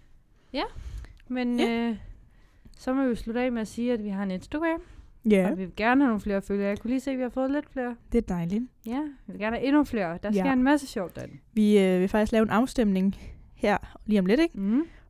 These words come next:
Speaker 2: Om, øh, hvilken julefilm, vi skal snakke om her
Speaker 1: Ja.
Speaker 2: i år. Fordi næste gang, det er jo en julefilm, men vi har ikke helt
Speaker 1: Uh.
Speaker 2: besluttet os endnu, hvilken film det er.
Speaker 1: Nej.
Speaker 2: Så jeg tænker, at, øh, der på Instagram
Speaker 1: Ej, skal
Speaker 2: kommer
Speaker 1: vi
Speaker 2: en
Speaker 1: ikke tage
Speaker 2: afstemning.
Speaker 1: pebernødder med os ned næste
Speaker 2: Åh.
Speaker 1: gang?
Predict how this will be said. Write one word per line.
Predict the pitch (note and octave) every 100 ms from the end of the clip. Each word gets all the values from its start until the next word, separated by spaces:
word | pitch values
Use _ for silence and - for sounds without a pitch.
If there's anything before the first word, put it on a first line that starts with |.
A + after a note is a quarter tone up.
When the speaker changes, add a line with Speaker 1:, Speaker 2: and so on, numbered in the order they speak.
| -
Speaker 2:
Om, | G#3 G#3
øh, | F#3+ F#3
hvilken | A3+ B3 B3 -
julefilm, | C4 F4+ G4 A3+ F3
vi | G3+
skal | -
snakke | - G3 G3
om | -
her | G3 G#3+
Speaker 1:
Ja. |
Speaker 2:
i | F#3+
år. | F#3+ - - _ _ -
Fordi | - G#3+
næste | G3+ B3 -
gang, | A3 F#3+ A3+
det |
er |
jo | A#3+
en | B3+
julefilm, | D4 D4+ A3+ G3
men | F#3+
vi | G3
har | A3
ikke | F4
helt | F#4+ E4
Speaker 1:
Uh. | C#4+
Speaker 2:
besluttet | A3+ A3 A3
os | G3 G3+
endnu, | G3
hvilken | G#3+ A3 A3 A#3
film | D#4
det | C#4
er. | D4 C#4+ -
Speaker 1:
Nej. | G#3 F3+ C#3+ - - - -
Speaker 2:
Så | - G3+
jeg | G3
tænker, | A#3+ A3+
at, | - -
øh, | F#3+ F3+ G3
der | - F#3
på | - - -
Instagram | G#3+ - A3 F3+
Speaker 1:
Ej, |
skal | G3
Speaker 2:
kommer | A3+ F3+
Speaker 1:
vi |
Speaker 2:
en |
Speaker 1:
ikke | F3
tage | G#3+ A3
Speaker 2:
afstemning. | G#3 - A3+ A#3
Speaker 1:
pebernødder | C4 B3
med | A3 A3
os | A3+ A#3
ned | A#3
næste | A3 G3+
Speaker 2:
Åh. |
Speaker 1:
gang? | A3 A3